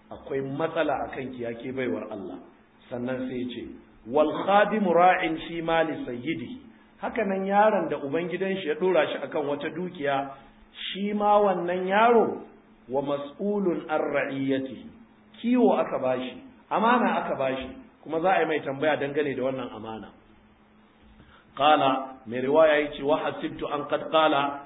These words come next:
ina tsammanin ma ya ce, "War rajulu ra'in fi mali abihi." Haka ɗa da uban shi ya ɗauko shi ya ɗora shi akan dukiyar uban. Shi ma amana aka bashi, kai ya ɗauka cewa tunda dukiyar uban shi ce,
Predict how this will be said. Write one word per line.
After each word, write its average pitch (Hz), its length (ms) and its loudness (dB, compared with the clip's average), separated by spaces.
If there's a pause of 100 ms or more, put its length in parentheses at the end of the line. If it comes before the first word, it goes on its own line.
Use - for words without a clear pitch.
(140)
ina 170 280 4
tsammanin 151 540 2
ma 156 160 4
ya 156 200 6
ce, 117 240 -8 (260)
"War 139 160 2 (100)
rajulu 165 360 0
ra'in 165 500 4
fi 165 120 -6
mali 160 300 2
abihi." 135 560 -6 (240)
Haka 196 460 0
ɗa 202 300 6
da 185 80 4 (140)
uban 180 300 0
shi - 160 -10
ya 170 160 0
ɗauko 180 480 -2
shi 160 160 -6
ya 160 80 -2
ɗora 165 460 2
shi - 120 -8
akan 151 420 -6
dukiyar 175 520 -2 (100)
uban. 135 400 -2 (800)
Shi 160 100 -10
ma 160 220 -2
amana 139 400 -4
aka 127 160 -10
bashi, 123 260 -8
kai 160 140 -10
ya 143 80 -4
ɗauka 139 380 -6
cewa 127 180 -8
tunda 143 240 -10
dukiyar 135 380 -10
uban 131 320 -6
shi - 100 -12
ce, - 180 -16